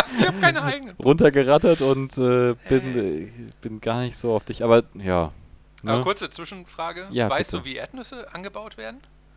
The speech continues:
Speaker 2: Mit einer Erdnussplantage?
Speaker 1: Tatsächlich ja, aber ich hab noch nie eine gesehen. Ich hab in so einer Doku jetzt neulich das gesehen, wie das aussieht.
Speaker 2: Die sind doch wahrscheinlich auch eher im asiatischen Raum?
Speaker 1: Das, nee,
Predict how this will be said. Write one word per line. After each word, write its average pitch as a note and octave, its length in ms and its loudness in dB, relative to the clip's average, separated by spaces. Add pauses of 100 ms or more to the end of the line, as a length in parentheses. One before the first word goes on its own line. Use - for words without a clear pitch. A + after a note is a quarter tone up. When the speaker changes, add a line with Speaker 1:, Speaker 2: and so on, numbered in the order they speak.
(1300)
Speaker 2:
Mit F2 200 -16
einer E2+ 340 -8
Erdnussplantage? A#2 1200 -4 (480)
Speaker 1:
Tatsächlich A#2+ 520 -10
ja, A#2 300 -6
aber B2+ 160 -12
ich B2 100 -8
hab D3 120 -6
noch A#2+ 100 -14
nie D3 180 -14
eine E3+ 220 -10
gesehen. C#3 400 -14
Ich - 80 -12
hab D3 140 -6 (180)
in C3 80 -20
so B2+ 80 -16
einer A#2+ 140 -12
Doku D3+ 260 -14
jetzt G#2 220 -12
neulich G2+ 240 -16
das - 160 -18
gesehen, A#2 360 -16
wie G2+ 60 -20
das G2+ 160 -16
aussieht. A#2+ 480 -18
Speaker 2:
Die F#2+ 320 -6
sind G2+ 260 -10
doch F#2+ 140 -8
wahrscheinlich G2 340 -4
auch F#2+ 100 -4
eher G2+ 220 2
im G2 140 -4
asiatischen F2+ 640 -4
Raum? D3+ 420 -4 (400)
Speaker 1:
Das, - 1300 -12
nee, C#3 460 -10